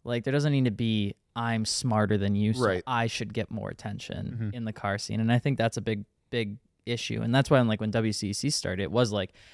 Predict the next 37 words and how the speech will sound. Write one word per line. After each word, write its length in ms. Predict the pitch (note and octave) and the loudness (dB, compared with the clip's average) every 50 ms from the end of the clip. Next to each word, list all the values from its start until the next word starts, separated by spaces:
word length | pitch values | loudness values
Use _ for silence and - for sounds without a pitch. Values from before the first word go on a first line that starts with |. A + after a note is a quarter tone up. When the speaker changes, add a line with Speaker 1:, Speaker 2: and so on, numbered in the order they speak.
| - _ _ | -20 _ _
Speaker 1:
everybody 300 | - C3 C3+ C3 B2+ B2 | -2 0 2 2 2 2
had 140 | A#2+ A#2 G#2 | 2 2 0
the 60 | G#2+ | -2
same 220 | - - G#2+ G#2 | -6 -6 -8 -8
platform. 520 | G#2+ - G#2+ G#2+ G#2+ - _ - - - - | -8 -6 -8 -8 -8 -8 _ -10 -10 -10 -4
So 100 | - C#3 | 0 4
it 40 | C#3+ | 4
didn't 140 | D#3 C3 | 4 4
fucking 240 | - A#2+ A2+ - A2 | 4 0 0 0 -2
matter 240 | G#2 G#2+ G#2 G2+ G2 | -2 -2 -2 -2 -2
what 220 | G2+ G#2 G2 - - | -4 -4 -6 -6 -10
you 60 | G2 | -10
drove, 380 | - A2 G#2+ G#2 G#2 G2+ - - - - - _ _ | -6 -2 0 0 0 0 -2 -6 -14 -20 -20 _ _
what 240 | - B2 A#2 - - | -4 -4 -4 -2 -4
you 60 | - - | -4 -4
owned, 280 | A2+ G#2+ G#2 G#2 G2 | -2 -2 -2 -2 0
what 180 | G#2+ B2 - - | -2 -2 -2 -2
you 80 | A2+ | -2
modified, 460 | A2 G#2 G2+ G2 F#2+ - - G2+ G2+ G2 | -2 0 0 -2 -4 -4 -4 -4 -2 -4
Speaker 2:
Yeah. 60 | E2 | -4
Speaker 1:
or 40 | - | -4
how 180 | - - B2 B2 | -2 0 2 4
long 220 | A#2 A2 A2 G#2+ | 4 4 2 2
you'd 140 | G#2 F#2+ - | 0 0 0
been 160 | G#2+ G#2+ G#2 | 0 0 0
in 100 | G2+ G2 | 0 -2
the 60 | G2 | -2
scene. 300 | - - - A2+ A2+ G2+ | -4 -4 -2 -2 -2 0
Like, 140 | G2 G2+ - - | -2 -4 -4 -4
we 80 | B2 | -6
stripped 360 | A#2 - - - B2+ A2 - - | -4 -4 -2 -2 -2 -2 -2 -6
all 260 | - A#2 A#2 A#2+ A#2+ A#2+ | -4 0 2 2 2 2
of 100 | G#2+ G#2 | 0 0
that 140 | A2 G#2 | -2 -2
away 220 | G#2 F#2+ G2+ G#2+ A2 | -2 -2 -2 -2 -4
from 220 | - - G#2+ F#2+ | -4 -6 -10 -10
you. 240 | F#2 F2 E2+ G2+ A2 | -8 -10 -10 -12 -12